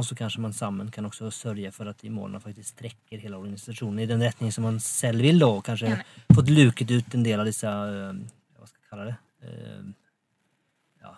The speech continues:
Speaker 1: utfordringene i de målene, da.
Speaker 2: Ja. Og så må man jo bare si det at, eh, vi har jo faktisk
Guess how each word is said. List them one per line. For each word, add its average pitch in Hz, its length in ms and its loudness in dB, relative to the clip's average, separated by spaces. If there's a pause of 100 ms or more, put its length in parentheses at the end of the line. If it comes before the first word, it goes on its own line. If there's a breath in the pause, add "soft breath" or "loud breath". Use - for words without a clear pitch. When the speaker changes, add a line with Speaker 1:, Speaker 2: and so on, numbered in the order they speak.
(100)
Speaker 1:
utfordringene 113 640 -2
i 113 240 0
de 147 160 8
målene, 123 400 4
da. 240 220 -4
Speaker 2:
Ja. - 20 -4 (960 loud breath)
Og 277 100 2
så - 320 0
må 240 160 0
man 214 160 -2
jo - 60 -6
bare 196 100 -6
si 185 140 -12
det 170 160 -10
at, - 340 -14
eh, 202 180 -14
vi 190 60 -14
har 175 160 -10
jo 214 80 -10
faktisk - 320 -20